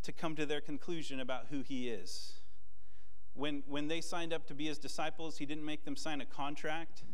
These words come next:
that had a statement of belief. "Hey, before you follow me, you're gonna believe all these things. Okay, sign here." No, he allowed them to n-, get to know him, to walk with him. But on this hike, Jesus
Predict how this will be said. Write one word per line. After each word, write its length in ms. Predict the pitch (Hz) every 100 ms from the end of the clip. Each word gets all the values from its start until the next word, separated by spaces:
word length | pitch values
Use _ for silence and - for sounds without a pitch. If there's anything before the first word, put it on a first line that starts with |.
| - - - - - -
that 120 | 131
had 140 | 147
a 60 | 127
statement 460 | - 160 151 147 139
of 160 | 123
belief. 640 | 127 123 135 151 - - - - - - - - -
"Hey, 180 | - 160
before 340 | 123 135 165 160
you 100 | 151
follow 320 | 143 147 156
me, 160 | 160
you're 140 | 156 139
gonna 180 | 143 131
believe 360 | 131 143 139
all 120 | 127
these 220 | 135 135 -
things. 600 | 139 151 165 - - - - - - - -
Okay, 300 | - 147 143
sign 300 | - 135 139
here." 300 | 143 156 175 - - - - - - - -
No, 280 | 139 180 151
he 140 | 151
allowed 400 | 160 131 147 151
them 140 | 156 147
to 360 | - 143 127 - - - -
n-, 140 | 123 127 -
get 180 | 180 -
to 100 | 151
know 340 | 139 156 170
him, 280 | 139 123 - - - - -
to 160 | - 151
walk 380 | 131 151 151 147
with 180 | 127
him. 220 | 113 90 85 - - - - - - - -
But 180 | - 185 -
on 240 | 139 135
this 240 | 170 190 -
hike, 420 | 131 127 - 135
Jesus 460 | 147 156 147 -